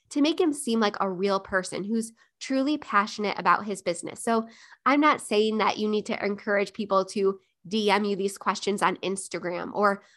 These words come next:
violate any boundaries or anything like that. But even just seeing these questions gives us little tidbits into your personality. So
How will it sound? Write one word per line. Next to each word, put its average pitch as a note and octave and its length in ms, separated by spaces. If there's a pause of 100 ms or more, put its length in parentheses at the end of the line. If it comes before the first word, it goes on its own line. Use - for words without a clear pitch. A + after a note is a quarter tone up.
(120)
violate G#3+ 500
any G3 200
boundaries F3+ 680
or F#3+ 160
anything F#3 320
like F3+ 220
that. F#3+ 240
But A3 180 (320)
even D#4+ 280
just D#4+ 280
seeing G#3+ 300
these G3 220
questions A#3 720
gives G#3 220
us - 220 (400)
little C4+ 380
tidbits A#3+ 560
into G#3 300
your G3 80
personality. - 640
So G3+ 300